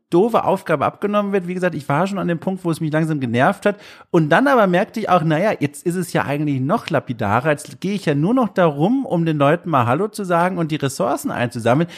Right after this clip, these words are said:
Das wiederum ist natürlich befriedigend nach wie vor. Aber wenn man dann mal einen Schritt zurücktritt, wie gesagt, dann merkt man, eigentlich bin ich hier nur in einer Spirale aus psychologischen, äh, Effekten gelandet,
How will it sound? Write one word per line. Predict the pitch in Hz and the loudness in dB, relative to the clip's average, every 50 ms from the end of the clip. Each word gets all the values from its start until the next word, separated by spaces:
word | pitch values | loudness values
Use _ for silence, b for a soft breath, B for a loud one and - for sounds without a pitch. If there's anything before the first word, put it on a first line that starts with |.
| B B B | B B B
Das | 175 196 214 - - | 2 2 2 0 -4
wiederum | 262 254 247 226 214 202 185 | 0 2 2 2 2 2 0
ist | 175 - | 0 0
natürlich | 175 156 - 175 160 151 156 | -2 -2 0 0 0 0 0
befriedigend | 151 131 - - 151 151 143 143 139 135 127 | -4 -8 -6 -4 -4 -2 -2 -2 -2 -2 -2
nach | 127 120 117 - | -2 -2 -2 -4
wie | 127 120 | -8 -10
vor. | - - 117 117 131 185 196 B B B B B B - | -8 -2 2 4 4 4 2 B B B B B B 0
Aber | 160 170 180 165 | 2 4 4 4
wenn | 156 190 | 4 2
man | 226 269 262 233 | 4 4 2 2
dann | 208 190 | 2 2
mal | 180 165 | 2 2
einen | 160 156 | 2 0
Schritt | - - 170 - - | -2 -6 -6 -6 -4
zurücktritt, | - 135 165 226 - _ - - 139 113 - - | -6 -4 -4 -4 -6 _ -2 -2 -2 -2 -2 -6
wie | 143 190 | -6 -4
gesagt, | 240 247 233 220 175 - - - - - - - _ - - | -4 -2 -2 -2 -2 -4 -6 -20 -20 -20 -20 -20 _ -16 -4
dann | - 165 151 143 135 - - | 0 2 2 2 0 -6 -2
merkt | 151 139 135 139 135 - - | 0 2 2 2 0 -2 -4
man, | 208 208 214 - - | -2 -2 -2 -4 -6
eigentlich | - - 131 147 160 170 208 208 202 - - - | -4 -2 0 0 0 0 0 -4 -4 -6 -4 -2
bin | - 160 190 | -2 0 0
ich | 202 170 | 0 -2
hier | - - 165 143 | -2 -2 -2 0
nur | 139 147 185 214 | 0 0 0 0
in | 202 190 | -2 -2
einer | - 131 139 139 139 135 | -2 -2 0 0 0 0
Spirale | - - - 135 - 107 95 110 139 190 214 196 - | -2 -2 -4 -2 0 2 2 4 4 4 2 0 2
aus | - 143 147 - - - - - | 2 2 0 0 -2 -12 -14 -10
psychologischen, | - - 180 165 180 170 160 165 175 180 190 185 - - 196 185 180 151 | -4 -4 -2 0 0 0 2 2 2 2 0 -2 -4 -4 -4 -4 -4 -4
äh, | 90 78 87 107 110 147 151 143 131 113 - | -6 -8 -4 -2 2 4 4 4 2 0 -4
Effekten | - 143 - - 196 - _ _ - 269 240 | -6 -6 -4 -2 -4 -6 _ _ -2 0 2
gelandet, | 175 127 110 107 113 139 175 180 B | 2 2 2 2 4 4 2 2 B